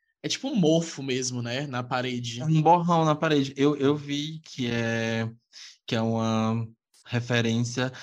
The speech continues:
Speaker 2: às formas que ficaram depois do ataque nuclear no Japão. Porque as pessoas que morreram por ataque nuclear, no caso, foram atingidas por a bomba, as que morreram,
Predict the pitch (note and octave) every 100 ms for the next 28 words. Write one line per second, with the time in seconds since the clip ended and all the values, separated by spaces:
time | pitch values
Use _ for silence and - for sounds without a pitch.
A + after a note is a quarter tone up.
0 | - - A#2 A#2+ B2+ A#2 A#2+ A#2+ - A#2
1 | A#2+ A#2+ A#2 A2+ A#2 A#2 A2+ A2+ A2 A2+
2 | A2+ A2+ A#2 G#2+ - A2 A2 A2 A2 A2
3 | A#2 A2+ G#2+ G#2+ G#2+ G#2+ G#2+ G2+ G2 -
4 | _ _ _ _ - G#2+ G#2+ A2+ A2 G#2+
5 | - A2+ A2 A2 G#2+ G#2+ A2 G#2 G#2 G#2+
6 | G#2 A#2 G#2+ G2+ G#2+ G2+ G#2+ B2+ C3 A#2
7 | A#2 G#2+ - - _ A2 G#2 G#2 A2 G#2+
8 | G2 - G2 F#2+ G2+ A2+ A#2+ G#2 - G2
9 | G2 A#2+ A#2+